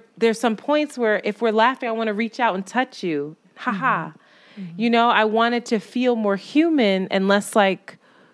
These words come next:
Speaker 1: like there's a screen between us and we're talking through a screen,
Speaker 2: Mm-hmm.
Speaker 1: like the barrier's up.
Speaker 2: Mm.
Speaker 1: And, like, I don't know if this is weird, but I also have a friend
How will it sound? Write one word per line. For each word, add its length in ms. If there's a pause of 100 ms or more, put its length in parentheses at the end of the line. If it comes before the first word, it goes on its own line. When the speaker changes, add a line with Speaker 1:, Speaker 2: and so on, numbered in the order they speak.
(800)
Speaker 1:
like 260
there's 220
a 60
screen 560
between 440
us 180
and 100
we're 80
talking 480
through 160
a 60
screen, 720 (120)
Speaker 2:
Mm-hmm. 340
Speaker 1:
like 240
the 100
barrier's 800
up. 280 (280)
Speaker 2:
Mm. 440 (640)
Speaker 1:
And, 180
like, 240 (1200)
I 100
don't 160
know 140
if 140
this 180
is 160
weird, 240
but 120
I 100
also 400
have 220
a 60
friend 680